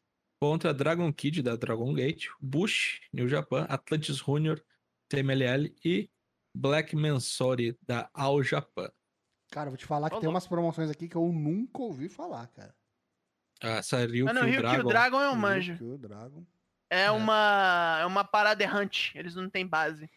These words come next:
Speaker 3: É tipo a
Speaker 1: É.
Speaker 3: Nômade.
Speaker 2: Circo itinerante, né?
Speaker 1: É.
Speaker 3: Tipo isso,
Speaker 1: É o
Speaker 3: é, é um
Speaker 1: circo do
Speaker 3: cirquinho.
Speaker 1: Marcos Frota, né?
Speaker 3: Caralho.
Speaker 1: É, e beleza. E o main event aqui, Hiromu Takahashi, o organizador, o Fujita Junior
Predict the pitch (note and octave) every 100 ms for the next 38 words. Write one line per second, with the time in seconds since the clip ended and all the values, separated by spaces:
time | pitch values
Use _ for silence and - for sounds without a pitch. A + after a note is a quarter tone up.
0 | D#3+ - F3+ - C#4 C4+ A#3 A3+ G3+ F3+
1 | E3 - - G3+ A3 G3+ A3+ F#3+ G3+ G3
2 | E3 D3 D#3 C#3 - A2+ B2+ B2+ B2+ B2
3 | A#2+ - G#4 G4+ D4+ G3 C3 B2+ B2 -
4 | C#3+ C#3 D3 C#3+ C#3+ - - C#3 C3 C3+
5 | - A#2 A2+ A2+ _ _ _ _ _ F3
6 | F3+ F#3+ G#3 A3 _ _ B2+ A2 A2 A2
7 | A#2 C#3 C3+ A#2 G#2+ - G3+ A#3 B3+ G#3
8 | G3+ G3+ F#3+ D3 D#3+ F#3+ D#3+ D3 D#3+ G#3
9 | - _ _ _ D#3 D3+ D3+ D3 D3 C3+
10 | D#3+ F3+ C3+ C3+ C3+ C3+ C3+ C3 A#2+ D#3
11 | G#3 _ _ _ D3+ C#3+ - E3 C3 D3+
12 | D#3 D3 A#2+ - _ _ _ _ _ -
13 | C#3 C3 A3+ A3 A#3 A#3 A3